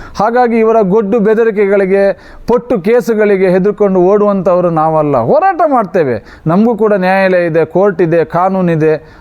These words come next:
ಆಮೇಲೆ ಹೇಳಿದಲ್ಲ, ಜನತಾ ನ್ಯಾಯಾಲಯದಕ್ಕಿಂತ ಮುಂದೆ ಯಾವ ನ್ಯಾಯಾಲಯವೂ ಅಲ್ಲ, ಯಾವ ನಿಮ್ಮ ಹೈಕೋರ್ಟು ಅಲ್ಲ, ಸುಪ್ರೀಂ ಕೋರ್ಟು ಅಲ್ಲ. ಜನತಾ ನ್ಯಾಯಾಲಯ ಕೊಡುವ ತೀರ್ಪಿದೆಯಲ್ಲ, ಅದೇ ಅಂತಿಮ. ಕೊನೆಗೂ ಆಗುವುದು ಜನತಾ ನ್ಯಾಯಾಲಯದ ತೀರ್ಪೇ, ಅದನ್ನ ಬರ್ದಿಟ್ಕೊಳ್ಳಿ ಅಷ್ಟೇ.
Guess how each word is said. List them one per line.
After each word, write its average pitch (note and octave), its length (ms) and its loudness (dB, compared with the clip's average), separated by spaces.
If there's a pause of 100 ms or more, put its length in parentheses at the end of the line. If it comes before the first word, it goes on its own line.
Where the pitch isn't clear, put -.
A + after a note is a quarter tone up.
ಆಮೇಲೆ A3+ 380 0
ಹೇಳಿದಲ್ಲ, A#3 380 0
ಜನತಾ G3+ 440 0
ನ್ಯಾಯಾಲಯದಕ್ಕಿಂತ G#3+ 800 0
ಮುಂದೆ G3 500 2
ಯಾವ F#3+ 240 2
ನ್ಯಾಯಾಲಯವೂ A3 580 2
ಅಲ್ಲ, E3 220 0 (500)
ಯಾವ F3 280 0
ನಿಮ್ಮ G3+ 280 0
ಹೈಕೋರ್ಟು G#3 560 0
ಅಲ್ಲ, A3 160 2
ಸುಪ್ರೀಂ G#3+ 400 -2
ಕೋರ್ಟು F#3+ 300 0
ಅಲ್ಲ. C#3+ 160 0
ಜನತಾ F3+ 460 0
ನ್ಯಾಯಾಲಯ G#3 460 0
ಕೊಡುವ F3+ 260 0
ತೀರ್ಪಿದೆಯಲ್ಲ, F#3 640 0 (420)
ಅದೇ D#3+ 180 2
ಅಂತಿಮ. G3 420 0 (520)
ಕೊನೆಗೂ C4 380 0
ಆಗುವುದು B3 420 0
ಜನತಾ A3+ 440 0
ನ್ಯಾಯಾಲಯದ A3+ 500 0
ತೀರ್ಪೇ, B3 680 -2
ಅದನ್ನ F3 280 0
ಬರ್ದಿಟ್ಕೊಳ್ಳಿ D3+ 600 0
ಅಷ್ಟೇ. B2 240 -4